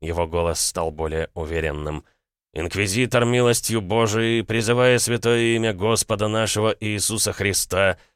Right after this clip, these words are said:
всеславной Девы Марии и святого мученика Петра, читаем вынесенный нами приговор, цитируя Священное Писание».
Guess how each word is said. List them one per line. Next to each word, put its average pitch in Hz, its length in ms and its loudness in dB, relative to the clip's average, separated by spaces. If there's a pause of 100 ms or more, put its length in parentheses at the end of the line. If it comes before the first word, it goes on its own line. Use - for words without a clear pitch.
(140)
всеславной 117 760 2
Девы 117 280 0
Марии 113 480 0
и - 160 -8
святого 107 440 2
мученика 104 540 -2
Петра, 87 520 0 (340)
читаем 127 540 2
вынесенный 120 580 2
нами 120 300 2
приговор, 117 640 2
цитируя 101 560 0
Священное 101 640 -2
Писание». 90 720 -2